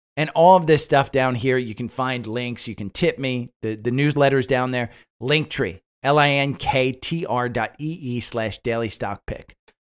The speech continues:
Um, yeah, and the newsletter.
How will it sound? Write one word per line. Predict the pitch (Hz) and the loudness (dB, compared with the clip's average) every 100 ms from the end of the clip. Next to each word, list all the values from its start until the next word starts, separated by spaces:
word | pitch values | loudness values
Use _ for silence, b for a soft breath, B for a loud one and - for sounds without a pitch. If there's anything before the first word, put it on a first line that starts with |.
| _ 117 | _ -4
Um, | 127 127 127 127 127 131 131 120 - _ | 0 4 4 4 2 -2 -6 -8 -14 _
yeah, | 147 156 | 0 0
and | - 135 | -2 -6
the | 131 | -2
newsletter. | 135 127 98 92 101 | -2 -2 -6 -8 -10